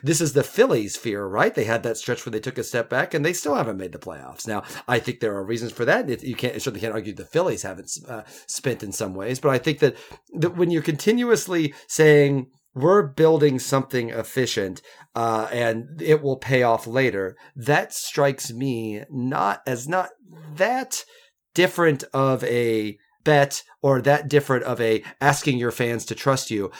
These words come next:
than it is saying, "We're gonna go right now." And maybe it's gonna be bad later. Maybe it's gonna be bad. I don't know.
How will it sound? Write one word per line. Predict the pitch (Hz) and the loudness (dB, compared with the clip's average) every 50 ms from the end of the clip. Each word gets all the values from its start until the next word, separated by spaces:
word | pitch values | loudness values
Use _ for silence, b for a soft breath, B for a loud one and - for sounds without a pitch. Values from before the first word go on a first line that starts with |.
| B B B | B B B
than | - 139 135 131 135 | 4 4 4 6 4
it | 123 | 4
is | 135 131 127 123 120 110 - b b b | 4 4 4 4 0 -2 -6 b b b
saying, | - - 143 131 127 | 0 2 4 4 4
"We're | 139 156 | 6 6
gonna | 165 165 | 6 8
go | 143 143 135 | 8 8 8
right | 120 117 117 113 113 | 6 4 2 2 0
now." | 101 95 87 82 | 0 -2 0 0
And | 127 135 135 | 0 2 4
maybe | 131 143 147 165 | 4 6 6 6
it's | 165 156 - | 4 4 2
gonna | 196 180 | 0 0
be | 202 214 | 2 6
bad | 214 214 226 233 | 8 8 10 10
later. | 220 233 233 269 285 262 - _ | 8 6 4 4 2 -2 -4 _
Maybe | 135 147 143 165 | 2 2 2 2
it's | 151 | 2
gonna | 185 190 165 | 2 4 4
be | 190 | 4
bad. | 185 - | 4 6
I | 139 160 | 4 4
don't | 175 160 165 | 4 4 4
know. | 196 208 151 127 B | 4 6 4 4 B